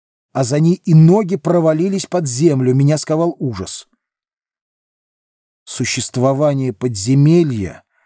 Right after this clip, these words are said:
подтверждало мои самые сумасшедшие предположения. При падении потухла лампа, но с помощью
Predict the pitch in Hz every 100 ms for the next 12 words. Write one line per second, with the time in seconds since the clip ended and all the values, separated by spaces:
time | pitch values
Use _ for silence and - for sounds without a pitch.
0 | _ _ _ _ - 95 _ - 123 120
1 | 110 104 147 160 151 151 139 - 120 143
2 | 156 165 151 - 139 131 - 139 131 -
3 | 143 - 135 - 139 139 127 110 73 62
4 | 52 - _ _ _ _ _ _ _ _
5 | _ 123 127 143 139 139 170 175 180 147
6 | 147 - 165 - 170 165 156 120 101 101
7 | 120 - - 160 156 143 -